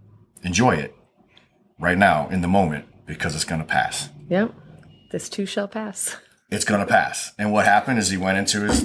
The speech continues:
Speaker 1: he, he laughed because the next person to call him to the floor is Jacob.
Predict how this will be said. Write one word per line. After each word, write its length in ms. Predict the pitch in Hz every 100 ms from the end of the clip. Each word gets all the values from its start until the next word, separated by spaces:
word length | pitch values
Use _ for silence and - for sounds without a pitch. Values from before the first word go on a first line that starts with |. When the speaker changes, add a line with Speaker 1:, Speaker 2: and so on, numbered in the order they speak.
| -
Speaker 1:
he, 140 | 113
he 280 | 113 113 107
laughed 540 | 95 113 98 117 - 98
because 280 | 90 101
the 80 | 92
next 200 | 95 95
person 280 | - 104 101
to 60 | 90
call 240 | 101 98
him 80 | 90
to 100 | 87
the 80 | 78
floor 300 | 104 104 95
is 80 |
Jacob. 420 | 87 87 78 85